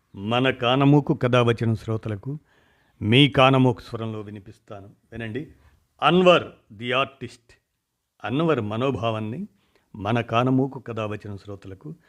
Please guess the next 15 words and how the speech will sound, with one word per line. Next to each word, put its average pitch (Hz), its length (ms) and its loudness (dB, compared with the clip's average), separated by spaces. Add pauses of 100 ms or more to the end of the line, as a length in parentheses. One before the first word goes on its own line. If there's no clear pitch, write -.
(240)
మీ 110 240 2
కానమోకు 117 540 -2
స్వరంలో 104 500 -14 (520)
ఇక 117 200 -10
వినండి. 101 480 -10 (3000)
ఒక్క 160 320 0
వర్ష 131 440 0
ఋతువులో 156 520 2
తప్ప 123 640 -4 (580)
మరి 117 600 -2 (180)
ఇతర 127 340 -4
ఋతువులన్నింటి 127 920 -2
రాత్రుల్లోనైనా 120 1120 -4 (1080)
మా 160 240 6
ఊరిలో 180 720 2